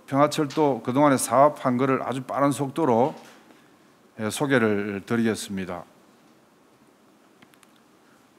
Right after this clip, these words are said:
어, 이천십팔 년도 이월 달에 이제 출범을 해가지고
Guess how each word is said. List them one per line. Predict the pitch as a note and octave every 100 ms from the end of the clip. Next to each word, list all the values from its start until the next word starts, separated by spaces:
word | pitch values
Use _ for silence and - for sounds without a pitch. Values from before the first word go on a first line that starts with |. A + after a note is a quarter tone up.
| -
어, | A#2+ A#2+ A#2 A#2 A2
이천십팔 | B2+ D3 F3+ D#3 D#3 F3
년도 | F3 D#3+
이월 | C3+ C#3+ E3+ F3
달에 | E3 C#3+
이제 | B2+
출범을 | A2+ - D#3 D#3+ C3
해가지고 | A2+ A2 A2+ G#2+ D3 D3 -